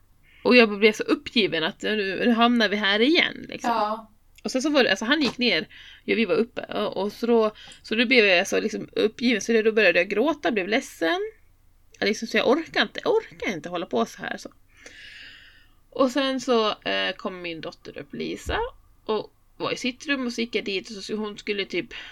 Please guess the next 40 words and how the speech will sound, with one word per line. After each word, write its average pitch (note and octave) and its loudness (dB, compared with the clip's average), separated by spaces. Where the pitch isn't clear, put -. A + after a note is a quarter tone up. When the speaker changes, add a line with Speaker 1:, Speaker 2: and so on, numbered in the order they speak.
Speaker 1:
byta G#3 -6
kläder F3 0
eller D#3 0
vi F#3 -4
skulle F#3 -4
iväg C#3 0
eller - -12
någonting. - -12
Så - -4
jag B3+ 4
gick B3 -4
in D3 -2
till D#3 -10
henne A2+ -10
och - -10
hjälpte - -10
henne - -10
där D4+ 0
och B3 0
så A#3+ 2
var A3+ 4
ju F#3 2
hon G3 -8
liksom - -10
extra - 2
medgörlig G3+ 4
då. G3+ 4
Och A#3 -2
så A#3 2
jag G#3 4
så G3 -6
här, G3 -2
tack D4 -4
för - -4
att - -6
du, F#3 4
för - -8
att - -6
du F3 2
är F3+ 0